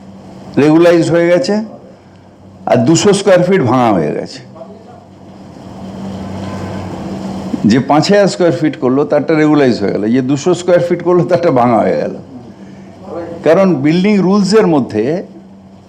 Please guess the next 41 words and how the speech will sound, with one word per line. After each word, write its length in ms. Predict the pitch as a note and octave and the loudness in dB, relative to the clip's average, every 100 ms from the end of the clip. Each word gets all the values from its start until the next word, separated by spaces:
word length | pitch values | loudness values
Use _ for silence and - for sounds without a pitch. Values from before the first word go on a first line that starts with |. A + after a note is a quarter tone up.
| - - - - - | -20 -20 -20 -20 -6
আমাদের, 440 | A2+ A#2 A#2 A#2 A2+ | 0 2 2 2 2
আহ, 680 | G#2 G2+ G2 F2 D#2 C2+ | 4 4 2 0 -4 -6
যে 180 | F#2+ A2+ | -2 0
হিয়ারিং 320 | A2 D3 F3+ | 2 2 4
অফিসার, 360 | E3+ C3 C3 D3 | 2 0 -2 -4
তার 280 | - C3+ D3 | 0 0 2
কাছে 320 | E3 F3 F#3 | 0 0 0
কোনো 280 | E3+ E3+ E3 | 0 0 2
বাঁধন 440 | A#2+ C3+ C#3 E3 | 2 2 2 2
নেই। 240 | C3 F2+ D2+ - - - - - - - - - | 4 2 -2 -10 -20 -20 -20 -20 -20 -20 -20 -10
তিনি 200 | D3+ E3 | 0 2
মনে 260 | D#3+ D#3 E3+ | 4 4 4
করলেন, 340 | F3 F3 F3+ | 4 4 4
একজন 260 | E3+ D#3+ D#3+ | 4 2 2
এসে 140 | D#3+ | 4
বলে, 140 | D#3 D#3 | 2 4
"না, 220 | D#3 D3+ | 4 4
আমার 220 | D3 D3+ | 2 2
লাগবে, 400 | C#3+ C#3+ C#3+ D3 | 2 2 2 2
আমার 240 | C#3 C#3 C3+ | 4 4 2
ছেলের 280 | - C#3 C#3 | 0 0 0
বিয়ে 180 | C3 C#3 | 2 2
দিতে 320 | C#3 A#2+ C3+ | 2 2 2
করতে, 360 | C3+ B2+ C#3 C#3 | 2 2 2 2
সেই 180 | C3 C3 | 2 4
জন্য 200 | C3+ B2+ | 4 4
করেছি, 300 | C3 B2+ C#3 | 2 2 2
ওই 160 | D3+ - | 0 2
পাঁচ 160 | B2 | 2
হাজার 140 | A#2+ A#2 | 2 0
স্কয়ার 220 | - G2 | 0 -2
ফিট 100 | F#2+ | -2
দিয়ে 200 | F2 - | -6 -8
দিল।" 100 | F2 - - - - - - - - - - - | -8 -12 -18 -20 -20 -20 -18 -16 -16 -14 -6 0
এইটা 260 | D#3+ E3+ A3+ | 2 2 2
একটা 200 | - G3+ | 2 0
বাঁধন 540 | A#2+ A#2+ C3 C3+ G2 | 2 2 2 2 0
দিতে 220 | E2+ - | -2 -8
হবে 480 | D2+ - - - - | -14 -16 -20 -20 -4
যে 80 | E3 | 0
আমার 260 | D3+ F#3 | 2 4